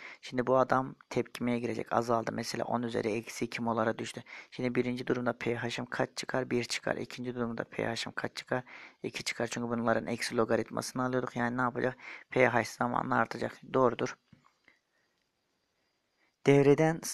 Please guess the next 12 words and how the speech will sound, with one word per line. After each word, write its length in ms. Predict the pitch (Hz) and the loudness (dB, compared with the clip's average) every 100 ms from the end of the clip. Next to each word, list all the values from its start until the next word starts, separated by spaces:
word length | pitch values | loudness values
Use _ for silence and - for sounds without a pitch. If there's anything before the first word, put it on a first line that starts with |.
| - 143 _ _ - | -12 -18 _ _ 0
bir 240 | 143 151 | 4 4
nokta 280 | 139 135 - | 4 0 2
iki 220 | - - | 2 2
Faraday 540 | 160 135 131 135 135 135 | 0 4 4 6 4 4
elektrik 440 | 127 123 - - | -2 -2 -6 -6
yükü 200 | 127 - | -6 0
geçtiğinde 600 | 135 135 - 139 135 131 - | 2 2 0 -2 2 2 2
anotta 440 | 135 131 117 - | 2 2 0 -2
sıfır 400 | - 135 - 123 | -2 -4 -2 -2
nokta 260 | 117 - - | -2 0 2
altı 400 | 120 123 - 127 | 4 2 0 -4
mol 260 | 127 131 | 0 0